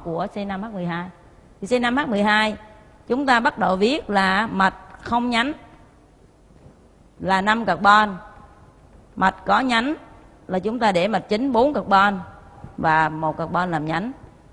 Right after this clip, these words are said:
Như vậy chúng ta sẽ biết được hai đồng phân, và đồng phân thứ ba là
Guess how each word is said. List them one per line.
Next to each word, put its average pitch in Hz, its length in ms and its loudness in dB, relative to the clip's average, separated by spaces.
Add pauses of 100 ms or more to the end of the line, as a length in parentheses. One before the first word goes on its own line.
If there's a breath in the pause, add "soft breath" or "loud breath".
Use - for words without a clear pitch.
(1040)
Như 208 100 -8
vậy 185 140 -2
chúng 202 180 -8
ta 202 100 0
sẽ 185 160 -6
biết 226 180 -4
được 175 300 -4
hai 190 240 -4
đồng 170 180 -4
phân, 185 360 -2
và 160 120 -4
đồng 165 180 -6
phân 190 140 -8
thứ 226 100 -6
ba 196 300 -2
là 170 380 -2